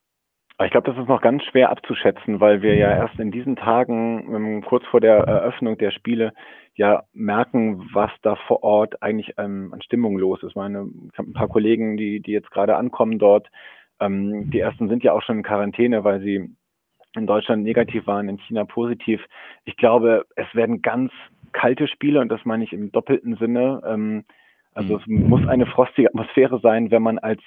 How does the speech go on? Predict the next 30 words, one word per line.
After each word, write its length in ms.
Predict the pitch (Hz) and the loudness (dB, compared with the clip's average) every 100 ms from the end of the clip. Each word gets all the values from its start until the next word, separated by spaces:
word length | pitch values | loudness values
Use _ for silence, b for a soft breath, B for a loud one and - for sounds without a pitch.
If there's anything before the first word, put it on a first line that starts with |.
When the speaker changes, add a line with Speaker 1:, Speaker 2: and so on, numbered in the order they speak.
| _ | _
Speaker 1:
Spitzensportler, 760 | - - 127 123 - 110 110 107 | -20 -12 -10 -10 2 4 4 4
der 160 | 104 | 2
so 160 | 98 127 | 2 2
lange 260 | 117 120 110 | 2 2 2
darauf 320 | 101 107 - | 2 2 -2
hingearbeitet 680 | 120 110 107 101 98 104 110 | -4 -2 -4 -6 -8 -8 -10
hat, 100 | - | -10
zu 140 | 107 | -8
so 80 | 104 | -6
einer 120 | 101 | -6
Veranstaltung 640 | - - 85 - 214 202 - | -6 -8 -8 -4 -4 -6 -8
zu 80 | - | -8
kommen, 380 | - 208 110 110 b b b b | -2 -2 -2 -8 b b b b
dann 480 | - 104 110 110 - | 0 0 0 -2 -6
im 100 | - | -12
Prinzip 520 | - 107 - 120 120 123 | -8 -8 -6 -4 0 4
ja 160 | 107 | 4
in 240 | 104 113 104 | 2 -2 -4
so 80 | |
einer 180 | 110 104 | -2 -2
Blase 480 | 98 95 104 113 117 | 0 -2 0 2 0
eingesperrt 720 | 110 131 135 - 120 113 123 | 0 -4 -4 -2 0 0 -2
ist, 160 | 120 110 - | -8 -14 -8
die 100 | 104 | -4
ja 120 | 101 | -2
noch 180 | 101 - | -2 -8
viel 180 | - 127 | -10 -10
strikter 640 | - 123 - 113 107 - | -8 -10 2 2 4 0
ist, 260 | 107 - - | -6 -10 -8
als, 200 | 101 | -8